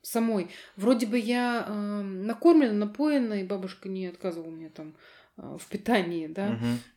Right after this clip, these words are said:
Speaker 1: А, и, но не было, а, мамы вот как таковой, которая могла бы меня,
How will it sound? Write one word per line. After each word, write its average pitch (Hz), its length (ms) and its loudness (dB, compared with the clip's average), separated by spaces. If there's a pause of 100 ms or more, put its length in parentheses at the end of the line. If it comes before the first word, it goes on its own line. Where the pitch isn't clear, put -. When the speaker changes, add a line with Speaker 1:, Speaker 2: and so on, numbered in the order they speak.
(140)
Speaker 1:
А, 180 640 -4 (300)
и, - 300 -18
но 214 580 4
не 233 240 6
было, 214 520 2 (500)
а, 180 460 -4 (520)
мамы 214 480 4
вот 175 200 -6
как - 180 -8
таковой, 190 460 0
которая 202 380 -2
могла 185 380 -2
бы 180 140 -6
меня, 185 500 -6